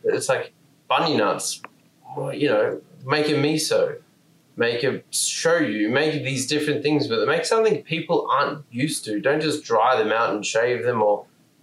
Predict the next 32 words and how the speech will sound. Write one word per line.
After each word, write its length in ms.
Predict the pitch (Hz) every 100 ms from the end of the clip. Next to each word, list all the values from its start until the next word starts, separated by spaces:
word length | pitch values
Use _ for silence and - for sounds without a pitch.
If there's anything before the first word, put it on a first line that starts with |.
| -
you 60 | -
know, 340 | 107 110 - - _ _ _ _ _ -
if 120 | 127
I'm 160 | 156 147
go-, 180 | 156 -
if 220 | 151 -
Elska's 440 | 147 190 - 180 147
gonna 220 | 147 127
be 140 | 139 139
here 160 | 139
for 120 | - 113
a 120 | 101
while, 400 | 123 123 107 127
let's 320 | 151 - - _ _ _ _ _ _ _
think 240 | - 127 139
of 80 | 147
the 120 | 156
ingredients 540 | 156 131 147 180 151 127
that 100 | 123
they're 160 | 120
gonna 240 | 131 135 135
be 100 | 139
here 200 | 135 139
for 80 | 139
a 120 | 123
while. 300 | 123 151 107
Let's, 300 | 110 123 - 131
instead 300 | 135 156 147
of 160 | -
buying 340 | 127 131 131 135
in 140 | 135
a 180 | 117